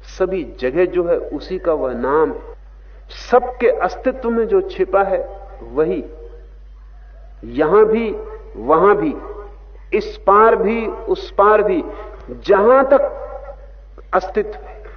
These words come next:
जहां तक होना है वहां तक वही है। परलोक में परमात्मा है ऐसा नहीं,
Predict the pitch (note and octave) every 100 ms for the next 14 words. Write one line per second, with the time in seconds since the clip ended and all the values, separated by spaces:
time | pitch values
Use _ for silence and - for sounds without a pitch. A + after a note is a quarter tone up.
0 | - - - - - - - - - -
1 | - F3+ G#3 A3 G3+ - D#3+ F#3 D3+ -
2 | - - - - - C#3 F3 F3 E3+ C3+
3 | C#3 E3 D#3 - - - - - - -
4 | - - - - - - - - - -
5 | - C#3+ D#3 F3+ G#3 G#3 G3 F3 D3 D3
6 | E3+ F3 F3+ E3 C#3+ - F#3 E3+ F#3 E3+
7 | -